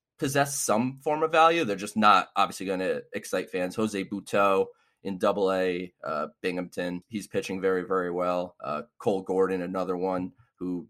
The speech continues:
has had, like, a four s-, start streak of shutout. He has, like, thirty-two straight shutout innings. Like, he's been fantastic. So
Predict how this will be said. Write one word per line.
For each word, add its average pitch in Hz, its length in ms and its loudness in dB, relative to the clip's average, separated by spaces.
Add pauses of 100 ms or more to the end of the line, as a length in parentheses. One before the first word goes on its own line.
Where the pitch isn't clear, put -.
(100)
has 92 180 -8
had, 85 260 -4
like, 82 180 -6
a 82 60 -6
four 95 380 -2
s-, - 360 -10
start - 380 -2
streak 92 360 -6
of 80 100 -6
shutout. 90 420 0
He 82 60 -4
has, 90 120 -4
like, 98 140 -6
thirty-two 87 560 -6
straight - 340 -10
shutout 85 340 -2
innings. 90 480 -6 (160)
Like, 85 140 -8
he's 80 220 -10
been 78 320 -6 (180)
fantastic. 82 720 -6
So 76 260 -6